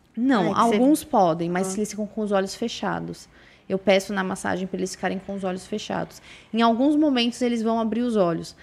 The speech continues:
Speaker 1: mas a, a gente consegue fazer, tipo, com que ele fique de olho fechado justamente pra aumentar essa sensibilidade. Já na mulher, a massagem ajuda muito mulheres que não têm orgasmo. E acreditem, gente, a maioria das mulheres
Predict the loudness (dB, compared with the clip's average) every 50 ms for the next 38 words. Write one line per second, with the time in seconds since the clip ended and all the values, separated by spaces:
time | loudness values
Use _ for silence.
0 | -20 -20 -20 _ -6 -2 -2 -2 -2 -4 -10 -14 _ _ _ _ _ -2 -2 -2
1 | -2 -2 -4 -4 -4 -2 -2 -4 -6 -6 -8 -6 -2 -2 -2 -2 -2 -2 -2 0
2 | 0 -2 -4 -6 -8 -8 -8 -8 -8 -12 -20 _ -8 -8 -6 -4 -4 -4 -4 -4
3 | -4 -4 -6 -4 -4 -4 -2 -2 -2 -2 -2 -4 -6 -6 -4 -4 -2 -2 -2 -2
4 | -2 -4 -4 -4 -4 -4 -2 -2 -2 -4 -4 -6 -4 -2 -2 -2 -2 -2 -4 -4
5 | -4 -6 -4 -6 -8 -6 -4 -4 -4 -4 -4 -4 -4 -2 -2 0 0 0 -2 -4
6 | -6 -12 -16 -20 _ _ -20 -20 -20 -20 -20 -20 -20 _ -8 -4 -2 -2 -2 0
7 | 0 0 0 0 0 0 0 0 0 0 0 -2 -4 -8 -12 _ _ _ -20 -20
8 | _ -20 -14 -6 -4 -2 -2 0 -2 -2 -2 -2 -2 0 0 -4 -6 -6 -6 -6
9 | -6 -4 -4 -4 -4 -4 -6 -8 -8 -4 0 2 2 4 2 0 -2 -2 -2 -2
10 | 0 2 2 2 2 2 2 0 -2 -6 -10 -16 _ -14 -6 -4 -2 -2 -2 -2
11 | -4 -6 -8 -8 -8 -8 -6 -6 -6 -6 -6 -6 -6 -6 -6 -6 -8 -8 -8 -4
12 | -4 -4 -4 -4 -4 -8 -6 -4 -4 -6 -6 -4 -6 -8 -6 -4 -6 -6 -6 -8
13 | -10 -14 -20 -20 _ _ _ _ _ _ _ -10 -8 -6 -6 -4 -4 -4 -4 -4
14 | -4 -6 -6 -6 -10 -8 -8 -8 -8 -8 -8 -10 -12 -18 -20